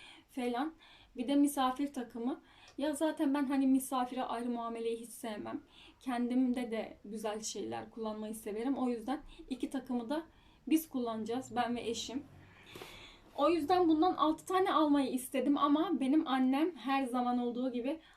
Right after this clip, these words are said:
"Hayır kızım, azal, işte mutfağına sığmaz" falan dediği için bana altı tane almama izin vermedi. Ben de sadece ben ve eşim için üç tane aldım. Üçüncü de artık gelen misafire falan veririz.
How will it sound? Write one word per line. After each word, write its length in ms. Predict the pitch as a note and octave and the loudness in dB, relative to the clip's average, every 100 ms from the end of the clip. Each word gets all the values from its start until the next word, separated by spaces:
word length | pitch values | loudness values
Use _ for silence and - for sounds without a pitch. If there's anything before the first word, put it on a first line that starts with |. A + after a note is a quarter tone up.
| - | -4
"Hayır 300 | B3 A#3+ A3+ | 0 0 -2
kızım, 300 | G#3+ A#3 B3 | -6 -4 -2
azal, 440 | A#3+ A3+ A3+ B3 D4 _ _ - | -2 -2 -2 -4 -6 _ _ -16
işte 200 | - A#3 | -8 -6
mutfağına 500 | A3+ - A#3 A3+ A#3+ | -6 -4 -4 -4 -6
sığmaz" 440 | B3 A#3+ A#3+ - | -6 -6 -6 -6
falan 280 | A#3 B3 A#3+ | -4 -4 -2
dediği 220 | A#3+ C4 | -2 -4
için 180 | - A#3 | -4 -8
bana 200 | A#3 - | -6 -6
altı 220 | A3+ A3+ | -8 -6
tane 220 | C4 A#3+ | -6 -4
almama 280 | A3+ A3+ A#3 | -6 -6 -6
izin 300 | A#3 G#3+ A#3 | -8 -6 -6
vermedi. 460 | A#3+ A3+ G#3 G#3 D4 - - - - C4 | -6 -6 -8 -8 -10 -12 -14 -14 -6 -2
Ben 200 | C4+ C4 | 0 0
de 80 | C4 | -2
sadece 500 | C#4 C4 B3+ A#3+ A#3 | -2 -2 -2 -4 -4
ben 240 | B3 B3 | -2 -2
ve 120 | - | -2
eşim 340 | A#3 A3+ - A#3 | -6 -6 -6 -6
için 400 | A3+ - A#3 - _ - D#4+ | -6 -10 -10 -12 _ -20 -12
üç 220 | - - | -12 -10
tane 360 | - A3 G#3+ G#3+ | -8 -6 -6 -6
aldım. 360 | A3 A3 D4 D#4+ B3 - - - | -6 -4 -4 -6 -8 -12 -14 -16
Üçüncü 360 | C4+ C4 B3 A#3+ | -4 0 0 0
de 60 | |
artık 520 | B3 B3 C4+ - - - _ A3+ | -2 -2 -6 -12 -14 -20 _ -4
gelen 280 | A#3 B3 | -2 0
misafire 580 | A#3+ A3+ A#3 A#3 A#3 A3+ | -2 -2 -4 -4 -4 -6
falan 360 | A#3 A3+ A#3+ A#3+ | -4 -6 -4 -6
veririz. 440 | G#3+ A#3 D4 - | -6 -8 -12 -14